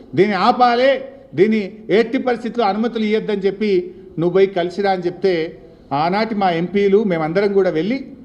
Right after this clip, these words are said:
కేంద్ర మంత్రి షెకావత్ గారిని కలిసి దీన్ని ముందుకు తీసుకుపోవద్దని లెటర్ ఇచ్చిన.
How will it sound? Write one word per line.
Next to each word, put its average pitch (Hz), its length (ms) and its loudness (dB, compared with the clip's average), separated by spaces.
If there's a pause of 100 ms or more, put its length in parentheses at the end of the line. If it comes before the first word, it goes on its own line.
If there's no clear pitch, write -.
(320)
కేంద్ర 247 320 4
మంత్రి 220 300 -4
షెకావత్ 226 540 0
గారిని 196 260 -2
కలిసి 196 640 0 (520)
దీన్ని 185 240 4
ముందుకు 190 300 0
తీసుకుపోవద్దని 180 680 0
లెటర్ 156 200 -2
ఇచ్చిన. 135 280 -6